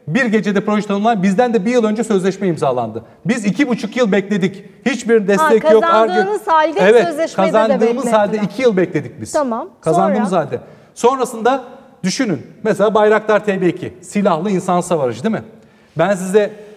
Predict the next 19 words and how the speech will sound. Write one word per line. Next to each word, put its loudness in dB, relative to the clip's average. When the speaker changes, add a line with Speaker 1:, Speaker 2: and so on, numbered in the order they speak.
Speaker 1:
baştan 0
kriterler -2
verdim. -2
On 2
beş 0
bin -2
feet'e -4
çıkan, -4
havada 0
on 4
saat 0
uçan, -2
yüz -6
kilometre 0
haberleşme -2
menzili -4
olan 0
bir 0
uçak. -4